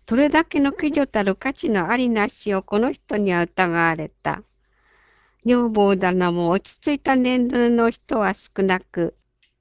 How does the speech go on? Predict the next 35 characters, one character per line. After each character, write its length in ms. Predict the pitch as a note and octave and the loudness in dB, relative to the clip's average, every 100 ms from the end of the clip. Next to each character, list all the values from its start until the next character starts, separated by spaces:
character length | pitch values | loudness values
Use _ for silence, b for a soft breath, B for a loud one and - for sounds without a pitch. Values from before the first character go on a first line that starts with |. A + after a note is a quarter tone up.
| _ | _
若 320 | F#3+ - C4 | -4 -2 -2
い 100 | A3+ | -2
美 240 | F#3+ F3+ F3 | -2 -2 0
人 320 | A3 G#3+ G#3 | 2 2 0
風、 400 | - A#3 F#3 F3 - _ _ _ _ | -4 -2 0 -2 -6 _ _ _ _
派 180 | G3+ A3+ | -2 0
手 40 | D4 | 2
な 100 | B3 | 0
騒 360 | - C4+ B3 | 0 0 2
ぎ 100 | G#3 | 2
を 100 | G3 | 2
す 200 | - - | 0 -4
る 180 | G3+ A#3+ | -2 0
よ 200 | A3+ A3+ | 0 2
う 60 | G#3 | 2
な 180 | F#3+ F3 | 2 2
の 200 | F3 E3 | 2 2
が 220 | D#3+ - | 0 -2
数 260 | - C#4 A#3+ | -2 0 2
も 180 | A3 | 2
知 120 | A3 F#3+ | 2 0
れ 160 | A#3 | 2
ぬ 140 | C#4 D4 | 2 2
ほ 160 | C4+ | 0
ど 160 | B3 A#3+ | 0 0
お 80 | A#3 | 0
付 180 | - | -6
き 140 | - A3+ | -4 0
に 160 | G#3+ | 0
し 140 | G#3+ - | -2 -6
て 180 | G#3+ G3 | -4 -4
い 80 | |
て、 380 | F#3 _ F#3 F#3+ _ _ _ _ _ _ _ _ _ _ _ _ _ _ - | -6 _ -6 -6 _ _ _ _ _ _ _ _ _ _ _ _ _ _ -6
陥 320 | B3 D4+ D4 | -2 2 2
落 180 | D4+ | 2